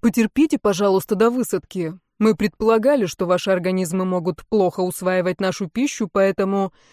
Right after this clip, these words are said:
специально для вас было закуплено стадо крупного рогатого скота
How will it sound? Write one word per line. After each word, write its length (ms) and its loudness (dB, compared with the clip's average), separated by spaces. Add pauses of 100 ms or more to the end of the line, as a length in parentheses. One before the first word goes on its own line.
(140)
специально 880 0
для 300 0
вас 320 0
было 200 0
закуплено 600 -2
стадо 400 -2
крупного 420 -2
рогатого 460 0
скота 560 -2